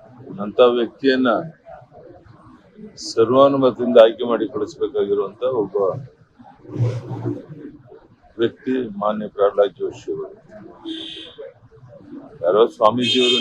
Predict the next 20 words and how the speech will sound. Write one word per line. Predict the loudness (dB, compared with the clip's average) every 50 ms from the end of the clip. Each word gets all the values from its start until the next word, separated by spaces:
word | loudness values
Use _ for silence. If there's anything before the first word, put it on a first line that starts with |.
| 0 -2
ನಿಲ್ಲಕ್ | -2 -2 -2 -2 0 2
ಪ್ರಯತ್ನ | 4 4 4 2 0 -4 -2 -2
ಮಾಡ್ತಾರೆ | -4 -6 -4 -4 -2 -2 -2 -2
ಅಂತ | -4 -10 _ -4
ಕೇಳಿದ್ದೇನೆ. | -4 -2 -2 -4 -4 -8 -12 -12 -14 -18 -20 -20 -20 -20 -20 -20 -20 -20 _ _ -20 -20 -20 -20 -20 _ _ _ _ -20 -10 -6
ನಾನು | -4 -4 -2 -2
ಅವ್ರಿಗೆ | -2 -2 -2 -2 0
ವಿನಂತಿ | 2 2 2 4 2 2 2 2
ಮಾಡ್ತೇನೆ, | 0 -2 -2 -6 -8 -8 -8 -8 -10 -12 _ _ -20 -20 -20 -18 -18 -18 -18 -20 -20 _ _ _ _ _ -20 -20 -20 -20 -18 -18 -18 -18 -20 -20 -20 -20 -20 -20 -20 -20 -20 -14 -6
ಇವತ್ತು | -4 -2 -2 -2 0 0 0 0 0 -2
ಜೋಶಿ | -2 -2 -2 -2 -2 0 0 0
ಅವ್ರಿಗೆ, | -2 -4 -6 -6 -4 -2
ಪ್ರಹ್ಲಾದ್ | 0 0 2 4 4 4 4 4 0
ಜೋಶಿ | -2 -4 -4 -6 -10 -10
ಅವ್ರಿಗೆ | -10 -10 -8 -6
ಇರುವಂತ | -6 -6 -6 -8 -6 -4 -2 -2 -2 -4 -6 -10 -16 -20 -20 -20 -10 -6 -4 -4 -4 -4 -8 -12 -16 -20 -18 -20 -20 -20 -20 -20 -20 -20 -10 -8 -6
ಅಭಿಮಾನ, | -4 -4 -2 -2 -2 -2 -2 -4 -4 -6 -6 -8
ಜನ | -8 -6 -6 -4 -4
ಬೆಂಬಲ | -4 -6 -4 -4 -2 2 2 2 0
ಇದೆಲ್ಲವನ್ನ | -2 -6 -6 -4 -4 -4 -4 -8 -12